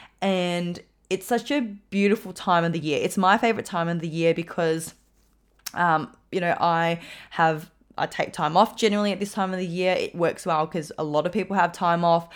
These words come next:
Um, I get to spend more quality moments with friends and family, especially with James, who has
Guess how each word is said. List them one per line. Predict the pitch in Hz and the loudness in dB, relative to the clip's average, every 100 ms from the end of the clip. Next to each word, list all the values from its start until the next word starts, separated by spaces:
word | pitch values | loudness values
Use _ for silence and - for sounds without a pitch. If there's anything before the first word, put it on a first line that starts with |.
| - - | -20 -10
Um, | - 160 156 | -2 2 2
I | - 165 160 | 2 2 0
get | - - | -4 -6
to | 170 | -12
spend | - 180 165 | -4 -2 0
more | 175 156 | 0 -2
quality | - 180 160 160 160 156 | -4 -2 -2 -2 -6 -6
moments | 165 147 190 330 - - - - - | -2 2 2 0 -2 -16 -18 -16 -10
with | 180 | -4
friends | - 170 165 | 0 0 0
and | 160 | -2
family, | - 165 170 247 311 | -2 -2 0 0 0
especially | 254 185 - 170 | -2 -6 -6 -6
with | 151 147 | -6 -4
James, | 180 165 170 170 | -2 -2 -4 -4
who | 165 | -6
has | 160 151 | -4 -6